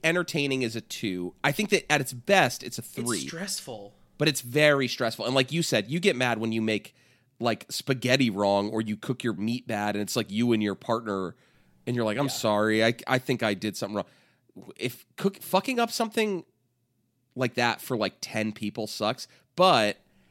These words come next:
Speaker 1: I
Speaker 2: Yeah.
Speaker 1: feel like the stuff you cook for parties is always so easy. It's like dip.
Speaker 2: For most people, I am a little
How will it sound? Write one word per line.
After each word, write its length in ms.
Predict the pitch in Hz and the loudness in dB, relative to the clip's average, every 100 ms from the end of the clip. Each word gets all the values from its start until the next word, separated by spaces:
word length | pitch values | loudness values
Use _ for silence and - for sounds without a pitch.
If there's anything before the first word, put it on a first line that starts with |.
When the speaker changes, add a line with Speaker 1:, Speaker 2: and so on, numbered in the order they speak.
| _ 123 160 | _ -10 -6
Speaker 1:
I 40 | |
Speaker 2:
Yeah. 20 | |
Speaker 1:
feel 260 | 160 123 269 | -6 -2 -2
like 140 | 320 - _ | -2 -6 _
the 100 | - | -4
stuff 480 | 190 - - 165 - | -2 -2 -2 -2 -2
you 140 | 180 151 | -4 -4
cook 260 | - 151 - | -4 -4 -4
for 140 | - | -6
parties 720 | 120 - 113 113 131 143 131 - _ _ _ | -6 -6 -4 -2 0 -2 -2 -10 _ _ _
is 200 | - 123 - - | -4 -4 -6 0
always 520 | 113 123 120 117 107 | 4 4 4 2 0
so 520 | - - - 104 92 - | -4 -4 0 2 0 -4
easy. 680 | 92 90 87 - - - - | -10 -10 -10 -14 -16 -20 -8
It's 180 | - 131 | -4 0
like 420 | 123 123 - - _ _ _ _ _ - 98 | 4 2 2 -6 _ _ _ _ _ -18 -2
dip. 320 | - 117 - | 0 0 -2
Speaker 2:
For 200 | - 156 | -14 -12
most 440 | 131 147 180 - | -10 -8 -8 -10
people, 560 | - 113 98 113 123 - 151 | -14 -18 -16 -16 -16 -14 -10
I 640 | 160 185 151 117 120 143 - _ _ _ - | -8 -6 -8 -8 -12 -14 -20 _ _ _ -16
am 160 | 143 | -14
a 40 | 139 | -10
little 540 | 131 147 135 127 120 | -8 -8 -8 -12 -16